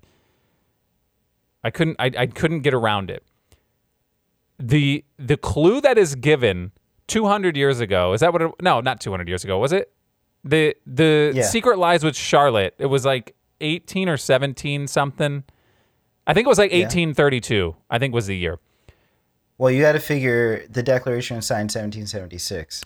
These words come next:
Speaker 1: Right, and he
Speaker 2: So
Speaker 1: died, I think it
Speaker 2: if
Speaker 1: said, I think it was eighteen thirty-two or somewhere around there, eighteen thirty something, early thirties.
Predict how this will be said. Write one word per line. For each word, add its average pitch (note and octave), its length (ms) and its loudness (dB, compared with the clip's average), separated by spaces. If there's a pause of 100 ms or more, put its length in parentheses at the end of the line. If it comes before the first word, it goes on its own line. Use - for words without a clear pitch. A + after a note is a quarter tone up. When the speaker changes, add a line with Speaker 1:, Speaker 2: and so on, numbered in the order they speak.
Speaker 1:
Right, C#3+ 280 2
and C3 160 -2
he D#3+ 140 -2
Speaker 2:
So - 40 -10
Speaker 1:
died, D3 260 2
I C#3 60 4
think D3+ 180 -2
it D3+ 40 2
Speaker 2:
if C3+ 60 -2
Speaker 1:
said, C3+ 260 0
I C3+ 80 0
think D3 160 -2
it E3 60 0
was C#3 160 0
eighteen A#2+ 360 -4
thirty-two G2 480 -2
or F2+ 80 -2
somewhere G#2 300 -2
around F2+ 240 0
there, E2+ 140 -8
eighteen A2+ 300 -6
thirty F#2 200 -2
something, F2+ 440 -8
early A2+ 240 0
thirties. E2+ 300 -8